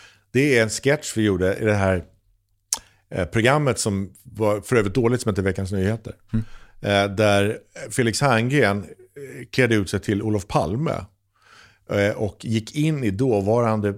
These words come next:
Speaker 1: Big Brother-huset, som var ett riktigt, liksom, Big Brother-hus som höll på att filma.
Speaker 2: Mm.
Speaker 1: Eh, som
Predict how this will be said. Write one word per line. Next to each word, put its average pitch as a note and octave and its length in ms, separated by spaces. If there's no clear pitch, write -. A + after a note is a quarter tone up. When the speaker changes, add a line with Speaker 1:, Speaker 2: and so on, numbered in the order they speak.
Speaker 1:
Big G2+ 340
Brother-huset, G2+ 840
som G#2+ 120
var F#2+ 140
ett G#2 240
riktigt, - 640
liksom, E2+ 440
Big G2+ 140
Brother-hus E2+ 360
som F2+ 100
höll F2+ 100
på F2 80
att - 60
filma. F2+ 300
Speaker 2:
Mm. G2+ 140
Speaker 1:
Eh, G2+ 460
som G#2 460